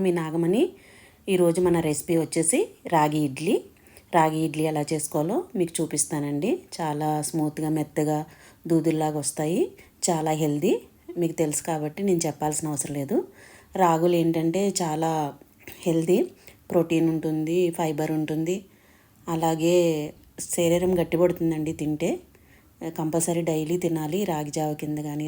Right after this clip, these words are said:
రాగి ఇడ్లీ కానీ, రాగి దోశ కానీ, ఎలా అన్నా చేసుకొని తినొచ్చు మనం. ఇప్పుడు రాగుల్ని మనం ఒక కప్పు తీసుకొని కడిగి నానబెట్టుకున్నామండి.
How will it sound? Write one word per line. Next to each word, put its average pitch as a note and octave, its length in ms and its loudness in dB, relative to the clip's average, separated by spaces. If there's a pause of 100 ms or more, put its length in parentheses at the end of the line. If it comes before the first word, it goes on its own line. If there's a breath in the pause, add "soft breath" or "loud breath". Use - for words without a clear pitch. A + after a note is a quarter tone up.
రాగి D3 260 -8
ఇడ్లీ D3+ 280 -6
కానీ, D3 260 -4
రాగి D3 240 -8
దోశ D3 180 -4 (100)
కానీ, D3 180 -6
ఎలా C#3+ 140 -8
అన్నా D#3+ 200 -4
చేసుకొని D#3+ 420 -6
తినొచ్చు D3 400 -6
మనం. D#3+ 200 -2 (1120 loud breath)
ఇప్పుడు F3+ 180 -2 (120)
రాగుల్ని F3 440 2
మనం F3 220 2
ఒక F3+ 180 -4
కప్పు E3 220 -6 (200)
తీసుకొని E3 440 0 (760)
కడిగి E3 360 0 (260)
నానబెట్టుకున్నామండి. D3 920 -2